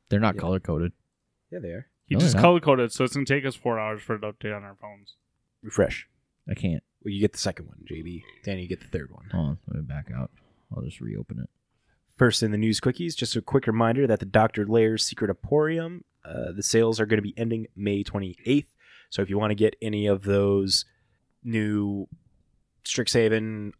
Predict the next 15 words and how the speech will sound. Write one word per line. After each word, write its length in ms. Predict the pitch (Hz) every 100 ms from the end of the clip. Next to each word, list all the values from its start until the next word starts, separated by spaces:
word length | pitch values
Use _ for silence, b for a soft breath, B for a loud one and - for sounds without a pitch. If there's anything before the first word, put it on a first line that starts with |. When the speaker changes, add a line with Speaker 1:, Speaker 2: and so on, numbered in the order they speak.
| _ -
Speaker 2:
Mystical 480 | 123 113 - - 113
Archive 540 | 113 110 113 107 104
cards 760 | - 117 110 113 113 110 104 -
or 440 | 98 92 87 87 _ _ _ _ _ _
any 200 | 107 101
of 80 | 92
those 220 | 92 90
that 180 | 92 85
they 100 | 90
were 140 | 90 87
shown, 340 | 92 87 87
the 140 | 85 -
full 280 | - 98 95
text 440 | - 98 - -
lands, 640 | 98 98 98 95 98 -